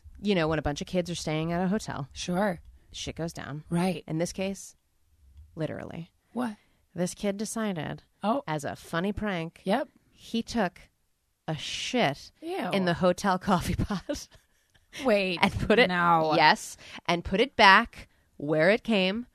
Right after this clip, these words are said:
Speaker 1: Put it back. And my guess is that I guess that, I don't know how the, the, the piece that's missing is I don't know how people found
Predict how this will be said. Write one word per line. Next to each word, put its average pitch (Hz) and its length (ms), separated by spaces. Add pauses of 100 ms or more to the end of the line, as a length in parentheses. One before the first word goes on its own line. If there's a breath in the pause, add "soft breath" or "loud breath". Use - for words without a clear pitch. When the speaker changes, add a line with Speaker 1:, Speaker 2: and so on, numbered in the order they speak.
(200)
Speaker 1:
Put 170 180
it 156 80
back. 175 420
And 180 200
my 175 100
guess 233 380
is 175 80
that 156 160
I 165 60
guess 156 240
that, 160 120
I 175 60
don't 226 120
know 311 120
how 208 300
the, 196 220
the, 180 320
the 180 120
piece 302 240
that's 311 180
missing 233 240
is 202 60
I 208 80
don't 240 100
know 254 80
how 202 220
people 202 280
found 165 320